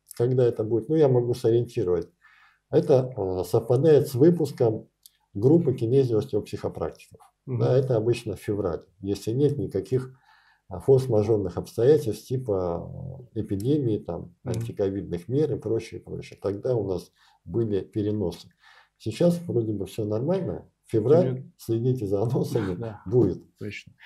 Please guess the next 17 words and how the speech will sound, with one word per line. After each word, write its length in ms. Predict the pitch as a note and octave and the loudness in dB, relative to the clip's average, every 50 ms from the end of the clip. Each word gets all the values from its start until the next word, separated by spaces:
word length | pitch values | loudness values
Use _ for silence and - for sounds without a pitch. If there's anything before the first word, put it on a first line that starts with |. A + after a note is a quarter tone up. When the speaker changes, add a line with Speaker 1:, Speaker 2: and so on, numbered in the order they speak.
| - - - - - _ | -18 -18 -18 -20 -14 _
Speaker 2:
Вопрос, 400 | - A#2+ C3 B2+ E3 F#3+ F3+ F3+ | 0 0 2 4 2 2 2 2
знаете, 220 | F#3 G#3 G3+ - - | 0 -4 -4 -2 0
такой 260 | D3+ C#3+ C#3+ D#3 C3+ | 0 2 4 4 4
у 20 | B2 | 4
меня 160 | A#2+ A#2 A2+ | 4 2 2
возник. 400 | A#2 A#2 A#2+ A#2+ B2 B2+ A#2+ B2+ | 2 2 2 2 0 -2 -2 0
Вот 140 | A#2 A2+ - | -2 -2 -2
мы 80 | C#3 C3 | -2 2
говорим 280 | C3 C3+ B2+ B2+ B2 B2 | 4 4 6 6 4 4
о 40 | |
здоровье, 380 | A#2+ A#2+ C3 C#3+ E3+ F#3+ F3 C3+ | 2 2 4 4 4 4 4 4
восстановлении 560 | A2+ - - - A#2 A#2+ B2+ E3 F#3+ F#3 D#3 | 2 0 0 0 0 2 2 2 2 2 2
здоровья, 420 | B2+ A#2+ B2 B2+ C3 B2+ A2+ G#2+ G2+ | 2 2 2 4 4 4 2 0 0
да, 260 | G#2+ C3 D#3 D3 A#2 | 0 0 0 2 2
или 120 | G#2+ G#2+ | 0 0
боле-, 340 | G#2 G#2 A2+ A2 G#2+ A2 G#2+ | -2 -2 -2 -2 -2 -2 -4
борьба 600 | G#2+ - A2+ A#2 A2+ A2 A2+ G#2+ G2+ G2 F#2+ F#2+ | -2 -2 -4 -4 -2 -2 -2 -2 -2 -4 -8 -12